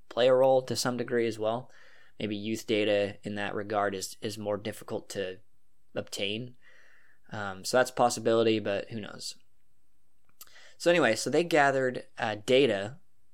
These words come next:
on, when they were gathering this data, they gathered it on, uh, they gathered it on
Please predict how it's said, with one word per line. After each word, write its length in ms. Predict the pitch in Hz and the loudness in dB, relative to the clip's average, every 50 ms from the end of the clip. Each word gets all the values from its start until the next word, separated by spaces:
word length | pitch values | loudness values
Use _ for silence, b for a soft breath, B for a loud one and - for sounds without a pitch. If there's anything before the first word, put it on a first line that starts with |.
| - - - | -20 -18 -10
on, 720 | - 117 113 113 110 107 107 104 104 104 104 104 104 - - - - - | -6 -4 -2 -2 -2 -2 -2 -2 -4 -6 -10 -12 -14 -14 -16 -20 -12 -6
when 100 | - 127 | -4 2
they 80 | 135 135 | 2 4
were 60 | 127 | 6
gathering 320 | 135 160 160 170 156 135 | 6 6 6 6 6 4
this 160 | 120 113 104 - | 0 -4 -4 -2
data, 200 | 113 110 110 107 | -2 0 0 0
they 120 | 110 107 | -2 0
gathered 320 | 113 127 131 139 143 139 | 4 4 4 6 6 4
it 100 | 135 - | 2 2
on, 640 | - 123 117 113 113 110 107 107 107 107 107 107 - - - | 2 0 -2 0 0 -2 -2 -4 -6 -6 -8 -10 -12 -14 -12
uh, 640 | - 117 107 101 98 - - - - - - - - - - - - - - - - - - - - - - - - - - - - - - | -10 -8 -6 -6 -6 -6 -8 -8 -10 -10 -12 -14 -16 -18 -20 -20 -20 -20 -20 -20 -20 -20 -20 -20 -20 -20 -20 -20 -20 -20 -20 -20 -20 -18 -12
they 160 | - 127 117 | -8 -8 -2
gathered 320 | 113 131 135 143 147 143 147 | 2 4 4 4 4 4 2
it 120 | 135 - | 0 0
on 460 | - 123 120 117 117 113 113 110 - | 0 0 2 2 2 0 -2 -4 -8